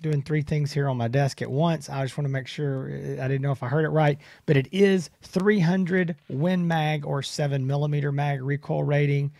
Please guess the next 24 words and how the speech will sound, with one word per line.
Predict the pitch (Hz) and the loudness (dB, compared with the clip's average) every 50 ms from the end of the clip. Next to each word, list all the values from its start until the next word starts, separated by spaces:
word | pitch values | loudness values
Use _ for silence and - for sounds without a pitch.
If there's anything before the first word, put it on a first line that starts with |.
| - - - - _ - | -20 -20 -20 -20 _ -2
And | 160 143 139 139 139 143 139 135 - | 2 2 4 4 4 2 2 0 -2
Hans | - 143 147 175 180 170 | -2 0 2 2 2 2
made | 165 190 175 | 2 2 2
a | 160 | 2
good | 143 175 151 143 | 2 0 -2 -2
point | - 175 180 175 165 147 | -2 -2 0 0 -2 0
there, | 185 175 175 175 175 147 - _ _ _ _ _ _ - | 2 2 4 2 2 0 -4 _ _ _ _ _ _ -12
uh, | 127 135 131 127 | -10 -10 -10 -10
y-, | - 135 147 139 135 151 | -12 -12 -12 -12 -10 -6
there's, | 156 147 147 139 123 - - - | 0 2 2 2 2 -2 -10 -14
there's | - - 139 127 117 - | -10 -8 -8 -8 -8 -6
getting | - 160 147 165 175 156 | -2 0 0 0 0 -2
to | 143 156 | -2 0
be | 156 180 | 0 0
some | 156 - 175 160 | 0 -2 -6 -6
confusion | 143 - 160 143 - 151 143 160 170 160 226 226 233 208 - | -4 -4 -4 -2 0 0 2 2 2 0 -2 -4 -4 -6 -10
because | 151 143 139 135 123 | -8 -4 -2 -2 -2
there's | 127 131 120 | -2 -6 -6
some | - 139 120 120 | -6 -6 -6 -4
other | - 151 156 147 123 - _ | -4 -2 -2 -2 -4 -6 _
infrared | - 147 147 180 156 147 - 180 180 160 175 - 180 190 - 190 - - | 0 2 2 2 2 -2 -4 -4 -2 0 2 2 2 2 0 -2 -4 -2
optics | - 143 151 147 - - 190 180 - - | -2 -2 -2 -2 -4 -6 -6 -6 -4 -4
out | 202 196 190 - | -2 -2 -2 -2
there. | - 214 214 214 208 196 | 0 0 0 0 0 -2